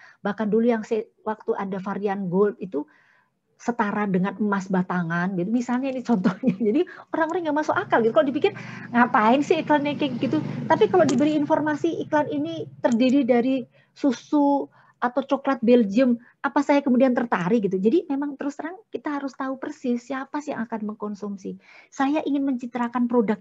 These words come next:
ini seperti apa. Nah, kalau kita sudah punya visi misi, makanya kenapa di perusahaan kan ada visi misi terkait produk itu seperti apa. Jadi kita ingin memba-,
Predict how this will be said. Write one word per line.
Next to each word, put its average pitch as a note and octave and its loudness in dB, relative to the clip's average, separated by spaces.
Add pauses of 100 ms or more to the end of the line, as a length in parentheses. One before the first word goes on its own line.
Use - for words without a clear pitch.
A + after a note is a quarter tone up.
ini B3 2
seperti - -12
apa. F#3 -10
Nah, G3 0 (320)
kalau B3 -2
kita E4 -8
sudah A#3+ -2
punya A#3 -2 (320)
visi B3 -2
misi, B3 4
makanya G#3 -4
kenapa G#3+ -6
di G#3+ -4
perusahaan F#3+ -4
kan G#3 -4
ada F#3 -4
visi G#3+ -4
misi G3 -4
terkait A3 -6
produk G3 2
itu G3 -6
seperti F#3+ -8
apa. F#3 -8
Jadi E3+ -4 (120)
kita C4+ -6
ingin B3 -2
memba-, F#3 -4